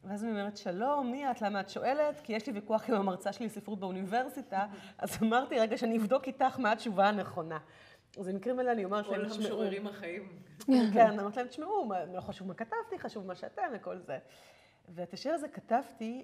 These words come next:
Speaker 1: אה, יש במשיב הרוח, אה, גיליון שיוצא, אה, לקראת חגי תשרי כל שנה, הוא נקרא שפתיי תפתח, וביקשו ממני שיר לגיליון. והתעצבנתי,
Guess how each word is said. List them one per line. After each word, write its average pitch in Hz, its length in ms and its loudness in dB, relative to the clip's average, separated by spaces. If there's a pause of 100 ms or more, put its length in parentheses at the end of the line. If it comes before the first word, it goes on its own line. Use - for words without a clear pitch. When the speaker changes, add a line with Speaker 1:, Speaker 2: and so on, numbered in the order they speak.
Speaker 1:
אה, 180 60 -10 (1000)
יש 233 200 -6
במשיב 220 320 -4
הרוח, 185 420 -2
אה, 165 40 -2 (420)
גיליון 196 360 0
שיוצא, 170 380 -4
אה, 175 680 0
לקראת 165 320 -4
חגי 170 260 -2
תשרי 180 380 -4
כל 160 160 -6
שנה, 175 340 -8 (500)
הוא 180 60 -8
נקרא 185 200 -4
שפתיי 170 400 -6 (100)
תפתח, - 580 -8
וביקשו 208 320 -6
ממני 220 220 -4 (280)
שיר 240 260 -8
לגיליון. 160 600 -8 (1300)
והתעצבנתי, 190 1080 -6